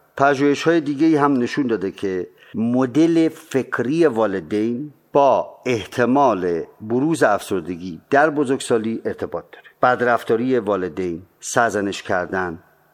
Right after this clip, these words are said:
فیدبک‌های منفی، سبک اسنادی منفی، مثلاً تو بی‌عرضه‌ای، تو احمقی، تو مسئول همهٔ اینها هستی،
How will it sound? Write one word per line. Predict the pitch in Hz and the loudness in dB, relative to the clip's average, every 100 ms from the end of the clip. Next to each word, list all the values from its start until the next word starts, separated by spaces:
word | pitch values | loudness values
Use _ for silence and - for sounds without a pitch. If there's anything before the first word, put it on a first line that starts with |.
| _ - | _ -20
فیدبک‌های | - 117 101 113 107 98 110 110 | -14 -12 -4 -2 -2 -2 -2 0
منفی، | 98 92 85 - 95 85 - _ _ - | -2 -4 -6 -8 -10 -10 -16 _ _ -16
سبک | - - 151 151 165 - - | -4 0 0 0 -4 -4 -4
اسنادی | 117 - 107 110 110 104 95 143 | -6 -6 -6 -2 0 -2 -2 0
منفی، | 110 95 90 - 92 82 _ _ | 0 -2 -4 -8 -12 -12 _ _
مثلاً | 147 127 131 127 123 | -2 0 2 2 0
تو | 139 | -2
بی‌عرضه‌ای، | 117 117 107 92 110 104 92 | -2 -2 -2 -2 -4 -4 -4
تو | 123 | -2
احمقی، | 110 92 104 117 98 82 - _ _ _ | 0 0 -2 -2 -4 -10 -12 _ _ _
تو | - 160 | 0 2
مسئول | 135 110 - 120 110 | 2 0 -4 -2 0
همهٔ | 101 104 104 | 2 0 0
اینها | 98 92 98 | -2 -2 -2
هستی، | 90 87 - 90 | -4 -6 -10 -14